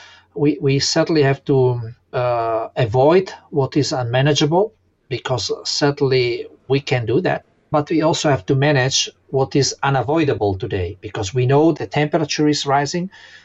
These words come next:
This has an impact, and we have to try to manage what is already going on. So we have to protect ourselves.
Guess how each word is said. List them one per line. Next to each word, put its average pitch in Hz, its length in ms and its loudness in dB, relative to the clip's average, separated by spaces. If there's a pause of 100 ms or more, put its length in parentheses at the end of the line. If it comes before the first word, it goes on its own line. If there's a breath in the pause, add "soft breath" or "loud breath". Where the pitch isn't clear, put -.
(120)
This 151 180 2
has 131 180 -2
an 110 140 -4
impact, 151 600 -2 (140)
and 131 220 -2
we 131 120 -4
have 131 260 -2
to 139 80 -10
try 143 260 -4
to 135 160 -6
manage 127 500 -4 (120)
what 135 220 -4 (440)
is 147 180 4
already 127 320 4
going 101 300 -2
on. 90 240 -8
So 110 220 -8
we 113 200 -4
have - 200 -4
to 123 80 -2
protect 127 500 -2
ourselves. - 580 -6